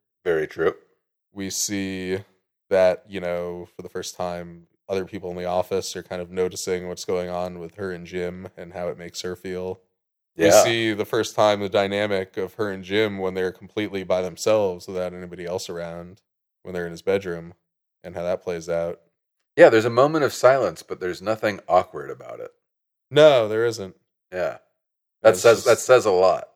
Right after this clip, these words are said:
Speaker 2: Uh-huh.
Speaker 1: Yeah. It's all in the pauses.
Speaker 2: It's all in the pauses. It's like
Speaker 1: <laughs>
Speaker 2: jazz. <laughs> So, yeah,
Speaker 1: Um,
Speaker 2: I think that's my rating, and she's my M V P.
Speaker 1: All right.
Speaker 2: I'll give it to her.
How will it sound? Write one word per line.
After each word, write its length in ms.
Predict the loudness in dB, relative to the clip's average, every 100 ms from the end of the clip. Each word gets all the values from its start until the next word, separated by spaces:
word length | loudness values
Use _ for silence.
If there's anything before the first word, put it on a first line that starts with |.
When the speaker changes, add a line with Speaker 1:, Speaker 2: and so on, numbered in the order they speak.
| _
Speaker 2:
Uh-huh. 360 | -2 0 -2 -4 _
Speaker 1:
Yeah. 180 | -14 -14 -16 _ _ _ _ _
It's 80 | 6
all 240 | 6 8
in 100 | 2
the 60 | -2
pauses. 800 | -4 -4 -4 -6 -14 -16 -18 -18 _
Speaker 2:
It's 200 | -8 -8 2
all 240 | 4 4 4
in 80 | -2
the 60 |
pauses. 600 | 0 4 4 2 -4 -4 2
It's 180 | 2
like 160 | 2 0
Speaker 1:
<laughs> 60 | 0
Speaker 2:
jazz. 600 | 2 0 -4 -2 -2 2
<laughs> 60 | 2 4 4 2 2 0 -2 -2 -8 -8 _ -12 -12 _ _ _ _ _ 2
So, 180 | 4
yeah, 280 | 6 8 6
Speaker 1:
Um, 40 | 4
Speaker 2:
I 40 |
think 160 | -4 -6
that's 180 | -6 -4
my 80 |
rating, 480 | -2 0 0 -2 -6
and 100 | -10
she's 220 | -12 -10
my 100 | -6 -6
M 120 | -6
V 100 | -10
P. 260 | -12 -14 -18 _ _
Speaker 1:
All 100 | -2
right. 260 | 0 -2 -4
Speaker 2:
I'll 640 | -10 _ _ _ _ _
give 120 | -18
it 80 | -18
to 80 | -16
her. 340 | -12 -12 -12